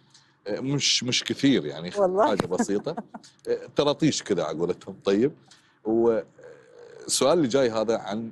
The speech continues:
Speaker 1: آه، التمارين الرياضية وكذا لإزالة العصبية هذه. أنا، آه، آه، هذا السؤال جربته على الأرض الواقع، يعني أنا سمعته من قبل كنصيحة أن أعمل رياضة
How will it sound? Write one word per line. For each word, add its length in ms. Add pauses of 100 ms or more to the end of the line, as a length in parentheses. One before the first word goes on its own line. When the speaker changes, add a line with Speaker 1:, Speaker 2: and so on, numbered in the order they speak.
Speaker 1:
آه، 200
التمارين 520
الرياضية 500
وكذا 460 (540)
لإزالة 1400
العصبية 640
هذه. 120
أنا، 360
آه، 340
آه، 240
هذا 120
السؤال 520 (140)
جربته 520
على 140
الأرض 400
الواقع، 480
يعني 320
أنا 120
سمعته 400
من 220
قبل 240 (400)
كنصيحة 640
أن 160
أعمل 460
رياضة 440